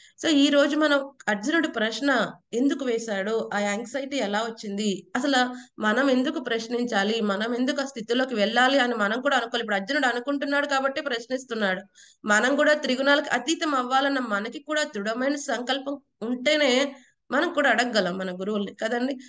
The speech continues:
So, మనం అది అర్థం చేసుకునే ప్రయత్నం చేద్దాం. భాష్యంలో ప్రభుపాద్ గారు చక్కగా చెప్పారు. ఏమన్నారు? ఈ అన్ని ప్రశ్నలు కూడా సమంజసంగా ఉన్నాయి, చాలా ముఖ్యమైనవి.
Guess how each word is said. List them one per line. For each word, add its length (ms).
So, 80
మనం 200
అది 140
అర్థం 360
చేసుకునే 280
ప్రయత్నం 420
చేద్దాం. 480
భాష్యంలో 520
ప్రభుపాద్ 400
గారు 240
చక్కగా 240
చెప్పారు. 440
ఏమన్నారు? 560
ఈ 100
అన్ని 640
ప్రశ్నలు 460
కూడా 240
సమంజసంగా 880
ఉన్నాయి, 320
చాలా 160
ముఖ్యమైనవి. 920